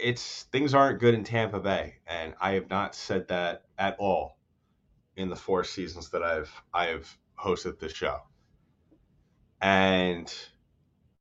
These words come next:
I really truly believe if you're a Lightning fan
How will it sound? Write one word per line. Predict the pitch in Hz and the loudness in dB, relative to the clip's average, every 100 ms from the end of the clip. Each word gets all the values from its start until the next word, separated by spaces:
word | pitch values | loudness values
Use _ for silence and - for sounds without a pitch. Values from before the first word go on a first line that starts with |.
| _ _ _ _ _ _ _ - | _ _ _ _ _ _ _ 0
I | 101 | 2
really | 101 120 123 | 6 8 8
truly | 120 120 107 | 6 4 6
believe | 98 95 78 | 4 2 2
if | 80 | -2
you're | 92 95 | 2 4
a | |
Lightning | 90 90 76 78 | 4 2 -4 -8
fan | 78 76 71 67 | -4 -4 -4 -10